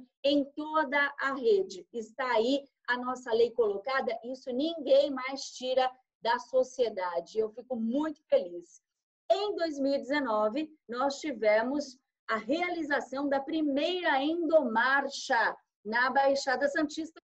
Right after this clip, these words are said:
que foi na cidade de Santos. Tá aí, mais um pedacinho desse sonho realizado.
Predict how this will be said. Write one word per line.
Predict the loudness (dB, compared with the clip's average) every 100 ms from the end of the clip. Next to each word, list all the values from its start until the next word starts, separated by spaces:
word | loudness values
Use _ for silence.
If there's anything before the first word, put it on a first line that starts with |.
| _
que | -20 _
foi | 2 4 4
na | 0 -6
cidade | -4 0 0 -2
de | -8
Santos. | -4 0 0 -4 -16 _ _ -4
Tá | 0
aí, | 2 2
mais | 2 0 0 0 0
um | 0
pedacinho | 0 -2 -2 -4 -2 0 0
desse | -2 -6 -8
sonho | -6 -4 -4
realizado. | 0 0 0 -2 0 0 0 -2